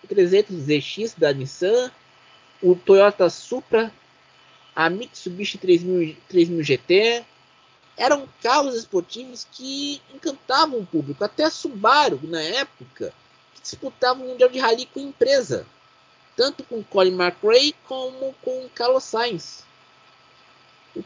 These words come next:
pai. Então, é aí, aí que na época você fazia uma analogia aos robôs com a tecnologia japonesa, que avançou muito da Revolução Industrial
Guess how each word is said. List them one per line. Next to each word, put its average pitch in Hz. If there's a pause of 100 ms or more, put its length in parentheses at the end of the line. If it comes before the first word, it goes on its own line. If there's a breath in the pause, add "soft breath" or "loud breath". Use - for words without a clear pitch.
pai. 220 (600 soft breath)
Então, 254 (800)
é 220
aí, 196 (180)
aí 196
que 208
na 175
época 147
você 135
fazia 123
uma 123
analogia 120 (400)
aos 135
robôs 131
com -
a 156
tecnologia 185
japonesa, 240 (800)
que 165
avançou 180
muito 180
da 226
Revolução 208
Industrial 185